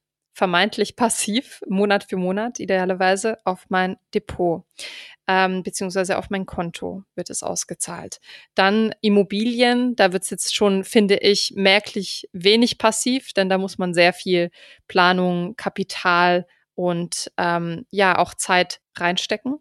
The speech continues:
Und, äh, zu guter Letzt Kunst. Also sowohl für Musik gibt es, äh, Lizenzen in Deutschland, zum Beispiel durch die gema vertrieben, dann für Fotos. Also man kann zum Beispiel Stockfotos erstellen und dafür Tantimen erhalten für jede Nutzung.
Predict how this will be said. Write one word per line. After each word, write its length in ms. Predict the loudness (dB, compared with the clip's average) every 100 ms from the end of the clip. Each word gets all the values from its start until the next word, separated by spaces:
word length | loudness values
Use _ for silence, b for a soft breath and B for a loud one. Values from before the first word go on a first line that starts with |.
| _
Und, 360 | -2 -2 -4 0
äh, 180 | 0 0
zu 140 | -2
guter 240 | 0 2
Letzt 360 | 4 2 -2 -6
Kunst. 560 | 0 2 2 -4 -8 B B B B _
Also 260 | 0 2 0
sowohl 360 | 0 0 0
für 320 | 0 2 2
Musik 600 | 2 -2 -2 -6 -6 -4
gibt 220 | -4 -2 -2
es, 320 | -4 -6 -6
äh, 240 | -4 -2
Lizenzen 1040 | -2 -2 0 0 0 -2 -2 -2 -6 -10 -8
in 120 | -2
Deutschland, 520 | -2 -2 -4 -6 -8
zum 240 | -10 -10 -8
Beispiel 240 | -8 -8
durch 180 | -8 -8
die 160 | -10
gema 360 | 0 2 4 0
vertrieben, 600 | -2 -8 -8 -8 -8 -10 B B B -6
dann 260 | -4 -4 -8
für 180 | -4 -4
Fotos. 800 | 2 2 4 2 2 2 -2 -6
Also 180 | -6
man 180 | -6 -6
kann 180 | -6 -8
zum 160 | -6 -6
Beispiel 480 | -6 -6 -6 -4
Stockfotos 880 | -4 -2 -4 -2 2 2 2 -2 -2
erstellen 580 | -4 -6 2 4 4 4
und 160 | 0 -2
dafür 380 | -2 -2 -2 B B B _
Tantimen 480 | -4 -2 0 0 0
erhalten 460 | 0 2 2 0
für 120 | -4
jede 240 | -2 -2 -2
Nutzung. 640 | -2 -2 -2 -2 -4